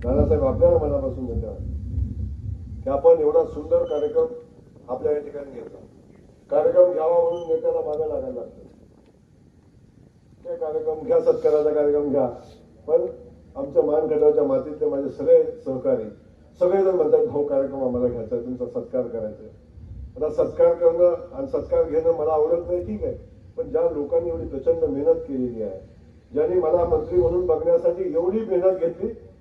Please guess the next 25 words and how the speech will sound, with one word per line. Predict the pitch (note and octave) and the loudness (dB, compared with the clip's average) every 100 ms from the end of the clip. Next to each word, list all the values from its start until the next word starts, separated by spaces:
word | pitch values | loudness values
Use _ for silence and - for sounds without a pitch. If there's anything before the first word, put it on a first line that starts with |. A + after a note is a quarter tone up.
| - C#3+ | -16 -10
आणि | D3+ | -4
एवढं | E3+ F3+ A3 | -2 2 2
डोळ्यात | - E3+ F#3+ G3+ | 4 6 6 6
पाणी | F3+ E3+ G3 | 0 2 6
आणून | G#3 F#3+ G3 F#3 | 6 6 0 0
त्यांनी | F3+ F3+ | 2 2
एवढी | - D#3+ E3+ F3 - - - - - _ _ _ B2+ | 0 -6 -8 -8 -8 -16 -20 -20 -20 _ _ _ -4
वाट | C#3 E3 | -2 0
बघितली, | D3+ D3+ C#3+ B2+ A#2 - - - _ _ _ _ - | -2 -4 -6 -8 -10 -12 -20 -20 _ _ _ _ -6
त्या | D#3 | -2
लोकांना | E3 C#3+ D#3+ E3 | -2 -2 -2 0
माझा | D#3 D3 D#3+ E3 E3 - - - | 0 0 0 0 -4 -14 -16 -6
सत्कार | - - D#3 | -6 -2 -2
करताना | D3 D3 D3+ D#3 | 0 -2 -2 -2
जर | D#3 - - | 0 0 0
आनंद | - F#3 F3+ | -2 -2 -2
होत | D#3 | 0
असेल, | - - D#3+ | 0 0 -2
तो, | - D3 C3 - | 0 0 0 -4
तो | D#3+ | -2
आनंद | C#3+ C#3 D3 D#3 | 0 0 -2 -2
देण्याचं | C#3+ C#3 C#3 C#3+ | -4 -2 -2 -2
काम | C3+ C3 | -4 -4
मी | C3 | -6
करतो. | B2 A#2 - | -4 -4 -6